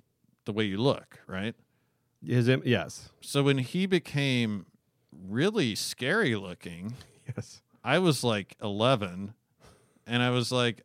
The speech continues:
Speaker 1: "I don't understand why this really freakish looking man is, like, a, a, a pop star." 'Cause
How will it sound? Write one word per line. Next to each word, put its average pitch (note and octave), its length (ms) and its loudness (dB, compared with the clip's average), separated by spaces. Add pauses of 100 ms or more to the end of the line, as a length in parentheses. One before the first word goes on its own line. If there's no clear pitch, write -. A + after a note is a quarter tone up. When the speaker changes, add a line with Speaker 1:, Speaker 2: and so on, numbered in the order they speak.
Speaker 1:
"I A2+ 160 0
don't D#3 320 2
understand A2+ 1080 -2 (500)
why A2+ 320 0
this A#2 240 -2
really A2 420 0
freakish - 840 -6
looking A#2 400 -4
man A2+ 520 -4 (1120)
is, C#3 440 -2
like, B2+ 500 -2
a, A2 240 -6 (1200)
a, A2+ 140 -6 (160)
a A#2 80 -2
pop - 400 -2
star." - 160 -4
'Cause C#3 240 2